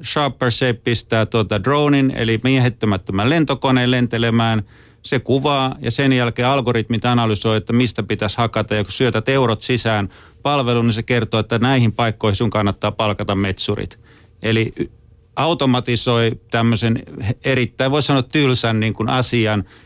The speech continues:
ja säästää jopa massiivisia määriä rahaa. He olivat laskeneet, että Kalifornia esimerkiksi yksi voimayhtiö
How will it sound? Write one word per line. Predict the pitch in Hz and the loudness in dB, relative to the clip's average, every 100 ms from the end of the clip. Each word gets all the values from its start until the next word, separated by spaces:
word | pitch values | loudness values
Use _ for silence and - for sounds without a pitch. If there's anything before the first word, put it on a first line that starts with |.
| - | -8
ja | 101 | -2
säästää | 143 123 - 117 110 110 107 131 113 | 0 0 -2 -2 0 0 -4 -8 -4
jopa | 156 139 113 | -2 0 2
massiivisia | 139 147 - 127 117 113 120 110 - - - 123 | 2 0 0 0 0 0 0 -2 -6 -20 -6 0
määriä | 120 113 113 117 | 0 2 0 0
rahaa. | 127 120 104 | 0 0 0
He | 101 | 2
olivat | 127 123 - | 2 2 0
laskeneet, | 135 127 - 113 110 | -2 -2 -2 0 0
että | 110 113 | -2 -2
Kalifornia | 135 131 113 110 107 107 | 0 0 0 -2 0 0
esimerkiksi | 107 95 110 - | -2 -2 -4 -4
yksi | - - | -6 -2
voimayhtiö | 120 113 107 101 98 - 104 | 0 2 2 2 -2 -4 -2